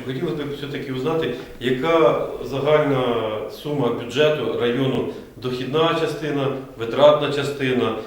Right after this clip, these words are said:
скільки у нас є коштів, які направляються не на зарплати вчителям і на лікарні,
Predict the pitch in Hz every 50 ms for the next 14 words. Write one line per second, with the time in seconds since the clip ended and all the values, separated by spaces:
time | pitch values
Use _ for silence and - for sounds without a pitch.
0 | - - - - - 170 180 - 160 147 135 127 123 120 120 123 127 127 - 131
1 | 131 127 120 110 113 - - - - - - - 147 143 135 143 143 127 120 120
2 | 120 120 - - - 120 120 120 143 135 135 135 139 131 135 131 131 127 120 120
3 | - 120 120 135 139 143 143 143 139 151 143 139 139 143 143 143 143 139 131 -
4 | - - - 135 131 127 131 135 131 135 127 117 120 120 120 120 120 120 127 123
5 | 120 120 120 120 127 127 120 117 117 117 107